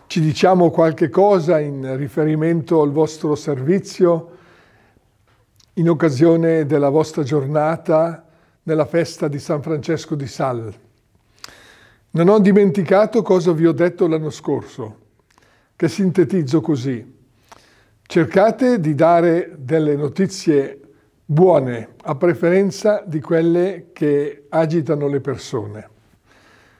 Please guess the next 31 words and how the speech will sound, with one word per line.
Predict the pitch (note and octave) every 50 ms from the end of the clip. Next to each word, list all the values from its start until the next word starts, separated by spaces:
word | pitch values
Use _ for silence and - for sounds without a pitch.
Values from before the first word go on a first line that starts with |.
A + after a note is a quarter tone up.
| _ _
Siamo | _ - - F3+ F3 F#3 F#3
in | F3 F3
un | F3 E3+
momento | E3 D#3+ D#3+ E3 F3 F3 F3 D3 F3 E3+
di | D3 D3
grande | C#3 D3 D#3+ D#3+ D#3+ D#3+ D3 D3
crisi | A2+ - D#3 E3 F#3 G3+ F#3+ C#3 D3+ G#3+ A#3+ C4+ D#4 E4+ - - _ _ _ _ _ _ _ _ _ _ _
per | _ - D#3
l'epidemia | D3+ D3+ D3+ D3+ F3 D3 D#3 D3 D3+ E3 E3+ E3+ D#3 C#3+
che | C3 - D3
è | C#3+
ancora | C3+ C3+ C3 - D#3 D3 C#3+ C#3+
in | C#3 C3
corso. | - E3+ E3+ F3+ F3 - - - B3 C#4 D4+ - - _ _ _ _ _ _ _ _ _ _ _ _ _ _ _ _
La | - E3+
gente | E3 B2+ F#3 G#3+ A3 G3+ D3+ G#3+
ha | G3+ F3+
bisogno | D#3 E3 C#3 C3+ F#3+ F#3+ F#3+ E3+
di | C#3+ E3
essere | F3 E3+ F3 - F#3+ E3+ E3 D#3
educata | C#3 C3+ D3+ - - - F3 F3+ E3+ F3 - A3+ A3+ B3+ C#4 D4+
a | G#3 D3+
dei | B2+ D#3+ D#3 D#3 D3 C#3 B2+ -
comportamenti | - D#3 D3 C3+ D3 D#3+ C3+ - - D3+ D3+ E3+ E3 C#3 - D3
corretti, | A#2 - D#3 C3+ C3+ D3+ D3 C#3+ - - - B3+ B3+ E4 - - - _ _ _ _ _ _ _ _ _ _ _ _ _ _ _ _ _ _
ma | - E3+ F3 F#3+
è | F#3+
bene | D#3+ F#3+ A3+ B3+ C4 C4+
che | G3+ E3+ F#3+ E3+
voi | D#3 F3 G3 A3+ A#3 A#3+ A3+
sottolineate | G#3+ - - G3+ C#3+ - - F3+ F3+ F3 E3+ D#3 D3+ D#3 D#3 D#3 E3+ E3 - - A#3 A#3 B3+ D4+ C#4 A#3+ -